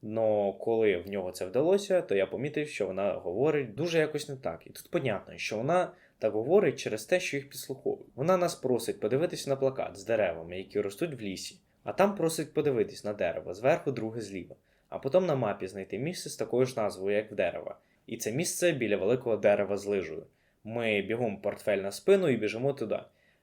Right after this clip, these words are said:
Мені було дуже цікаво, що ж вона для нас підготовила. Повернувшись до того ящика, який я не міг відкрити через те, що гра перекинула нас в новий день,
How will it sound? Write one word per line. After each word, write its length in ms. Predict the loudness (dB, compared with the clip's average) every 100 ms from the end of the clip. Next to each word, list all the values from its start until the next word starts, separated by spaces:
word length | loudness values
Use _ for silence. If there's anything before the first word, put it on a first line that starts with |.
| _
Мені 200 | 0 4
було 180 | 8 6
дуже 260 | 6 -4
цікаво, 340 | -8 -2 -2 0
що 160 | -2
ж 60 | 0
вона 200 | 0 0
для 120 | 0
нас 160 | -2 0
підготовила. 640 | 0 2 2 0 -2 -10 -18 _ _ _
Повернувшись 540 | -2 2 0 0 -2
до 100 | 0
того 220 | 0 4
ящика, 440 | 6 4 2 2 2
який 260 | 2 0
я 80 | 0
не 80 | 0
міг 180 | -4 -6
відкрити 500 | -10 -2 0 0 -2
через 260 | -2 -2
те, 140 | 0 0
що 160 | 0
гра 180 | 2 2
перекинула 580 | 4 2 0 -4 -4 -2
нас 200 | -2 -4
в 40 |
новий 240 | -2 0 2
день, 200 | 2